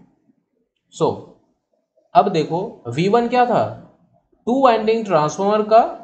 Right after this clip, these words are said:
प्राइमरी साइड का वोल्टेज, और वी टू क्या था? टू वाइंडिंग ट्रांसफार्मर के सेकेंडरी साइड का वोल्टेज। तो यहाँ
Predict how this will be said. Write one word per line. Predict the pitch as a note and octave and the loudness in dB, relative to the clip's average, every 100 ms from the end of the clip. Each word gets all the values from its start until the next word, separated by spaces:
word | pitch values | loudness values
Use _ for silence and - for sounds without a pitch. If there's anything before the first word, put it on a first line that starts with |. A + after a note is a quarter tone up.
| - | 0
प्राइमरी | D#3 E3+ F#3+ | 2 2 0
साइड | F#3+ D#3+ D#3 | 0 -2 0
का | D3 | -2
वोल्टेज, | A2+ G2+ G2+ G2 - - | 0 -4 -6 -10 -12 -6
और | A#2+ | -2
वी | C#3+ | -2
टू | D#3+ G#3+ | -2 0
क्या | G#3 | -2
था? | G3+ G#3+ A#3 - - - | 0 -2 -2 -10 -20 -4
टू | A3+ | 2
वाइंडिंग | A#3 G3 F#3+ F#3+ | 2 2 -2 -4
ट्रांसफार्मर | D#3+ C#3 E3 D#3+ D#3 | -2 -2 -2 -4 -4
के | G#3+ C#4 - | -6 -6 -10
सेकेंडरी | - E3 F3 D#3+ | -8 -6 -4 -4
साइड | D3 G#2 A2 | -4 -6 -4
का | |
वोल्टेज। | A#2 G2 F#2+ - - _ - | -4 -4 -8 -14 -18 _ -4
तो | D#3 G#3+ - - _ _ _ _ _ A#2 | -2 -2 -8 -20 _ _ _ _ _ -4
यहाँ | C3+ D#3 | 0 2